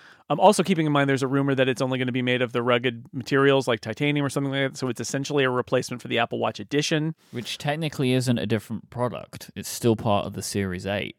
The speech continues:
Speaker 2: Like, we would never consider that its own thing, right?
Speaker 1: Right, but it is Edition, right? So they could, they could potentially do that, but, right? Isn't that, isn't that interesting? Um,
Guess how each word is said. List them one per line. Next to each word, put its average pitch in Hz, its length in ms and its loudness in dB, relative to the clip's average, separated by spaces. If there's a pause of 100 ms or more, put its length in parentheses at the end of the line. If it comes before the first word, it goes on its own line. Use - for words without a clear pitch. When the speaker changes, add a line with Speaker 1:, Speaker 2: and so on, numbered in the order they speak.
Speaker 2:
Like, 78 200 -6 (100)
we 110 100 2
would 104 140 0
never 117 260 2
consider 95 460 -4
that 90 260 -2
its - 180 -10
own 87 220 -4
thing, 87 540 -6 (160)
right? 98 280 -2
Speaker 1:
Right, 156 300 4
but 160 160 10
it 156 100 8
is 165 360 8
Edition, 143 580 4
right? 120 300 2
So 143 100 4
they 139 120 4
could, 143 280 4
they 143 140 6
could 180 180 2
potentially 135 400 0
do 135 140 2
that, 127 160 4
but, 139 120 2
right? 156 300 6
Isn't 165 220 2
that, 165 200 2
isn't 160 220 -4
that 160 160 2 (140)
interesting? 226 520 -2 (480)
Um, 139 680 4